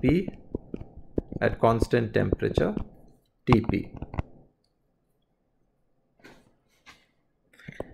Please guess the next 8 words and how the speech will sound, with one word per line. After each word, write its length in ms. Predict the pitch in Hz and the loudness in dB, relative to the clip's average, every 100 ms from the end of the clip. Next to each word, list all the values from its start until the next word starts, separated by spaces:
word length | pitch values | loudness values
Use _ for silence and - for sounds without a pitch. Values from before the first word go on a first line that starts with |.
| - | -4
And 460 | - 131 139 143 135 | 8 8 10 6 2
since 360 | - 156 170 175 | 4 6 6 6
it's 200 | 139 - | 2 4
an 100 | 143 | 6
isenthalpic 880 | 120 120 151 151 151 147 147 147 - | 8 6 4 4 10 8 8 2 6
process, 380 | 123 117 123 117 | 6 8 6 8
the 120 | 120 | 2
Joule-Thomson 880 | 107 135 139 139 123 - 131 127 | 6 4 6 6 4 2 2 0